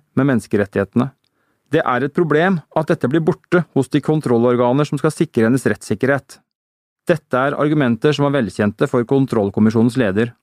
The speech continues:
advokat Cato Johannessen. Det er ingen tvil om at denne saken reiser mange etiske problemstillinger som er blitt grundig drøftet gjennom dommene i tingretten og i lagmannsretten.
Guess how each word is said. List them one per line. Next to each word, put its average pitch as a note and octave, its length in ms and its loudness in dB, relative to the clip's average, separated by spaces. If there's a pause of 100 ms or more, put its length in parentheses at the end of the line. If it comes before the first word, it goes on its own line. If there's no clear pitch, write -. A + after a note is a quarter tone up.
advokat B2+ 560 -2
Cato A2+ 460 -2 (140)
Johannessen. G2 480 -2 (360)
Det D#3 100 2
er F#3 100 2
ingen F3 160 2
tvil C#3+ 240 2
om E3+ 140 4
at F3+ 80 -2
denne D3+ 140 2
saken D3+ 360 0
reiser D#3 280 0
mange D3 280 2
etiske A#2 440 -2
problemstillinger C#3 600 2
som D3+ 120 0
er C#3+ 100 -2
blitt D3 140 -6
grundig C#3 500 2
drøftet D#3+ 420 -2
gjennom C#3+ 220 2 (100)
dommene B2+ 460 2 (100)
i C#3 80 0
tingretten B2+ 560 2
og D3+ 160 0
i D#3 160 0
lagmannsretten. F#2+ 640 -6